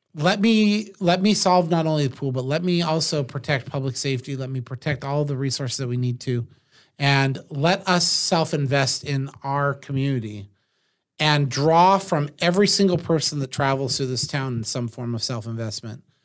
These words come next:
I got a feeling our community is gonna understand that that's, those are the things we have to protect. Public safety,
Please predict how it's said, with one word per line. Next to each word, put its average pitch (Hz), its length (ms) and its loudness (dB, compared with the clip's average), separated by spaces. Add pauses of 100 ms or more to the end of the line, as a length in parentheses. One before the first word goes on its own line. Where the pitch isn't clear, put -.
(320)
I 165 160 2
got 233 140 4
a 214 40 2
feeling 202 220 4
our 156 80 2
community 151 300 0
is 123 80 -2
gonna 135 180 -2
understand 127 460 -2
that 117 160 -8
that's, 170 320 0
those 220 240 2
are - 20 -2
the 233 80 2
things 190 220 4
we 156 100 0
have 147 120 2
to 135 60 -10
protect. 117 440 -8 (340)
Public 226 380 4
safety, 233 560 2